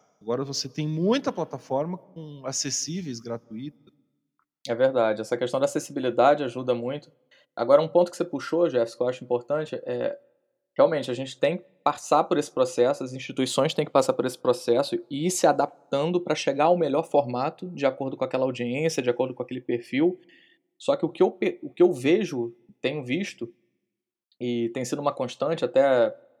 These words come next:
Speaker 2: pô, por eu ter filha pequena, ver os meus amigos também com filhos e tal, é que a maioria das instituições, elas não tão buscando adequação. Elas tão buscando o seguinte: "Cara, eu fiz, eu disponibilizei o conteúdo online,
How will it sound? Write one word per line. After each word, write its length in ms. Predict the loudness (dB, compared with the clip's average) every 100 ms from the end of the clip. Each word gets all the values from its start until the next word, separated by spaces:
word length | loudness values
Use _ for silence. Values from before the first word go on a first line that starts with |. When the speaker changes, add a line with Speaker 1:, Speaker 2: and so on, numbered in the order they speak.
| -6
Speaker 2:
pô, 140 | -6
por 180 | -4 -2
eu 80 | -2
ter 100 | -2
filha 180 | -4 -4
pequena, 540 | -4 -6 -2 0 0
ver 140 | 0 -2
os 120 | 0
meus 160 | -2
amigos 480 | -2 -2 0 -2 -4
também 220 | -6 -6
com 120 | -6 -8
filhos 440 | -4 -2 -2 -4
e 40 |
tal, 320 | 2 4 4 2 _ _ _ _ _
é 60 | 0
que 120 | 2
a 40 | 2
maioria 500 | 2 2 4 6 6
das 160 | 6
instituições, 680 | 4 -6 -6 -4 -2 0 4
elas 200 | 4 4
não 200 | 2 0 2
tão 240 | 4 4 4
buscando 520 | 0 -4 0 2 2
adequação. 580 | 2 2 0 -2 -6 -8 _
Elas 260 | -4 -4 -4
tão 160 | -4 -4
buscando 340 | -4 -2 -2
o 40 |
seguinte: 440 | -2 -6 -6 -8 0
"Cara, 340 | 2 4 0 -2
eu 160 | -2
fiz, 540 | -2 -6 -8 -8 -14 -14 -10
eu 80 |
disponibilizei 840 | -10 -4 -2 -2 -2 -2 0 2 2
o 60 |
conteúdo 460 | 2 -2 0 0 2
online, 500 | 2 0 -2 -6 -12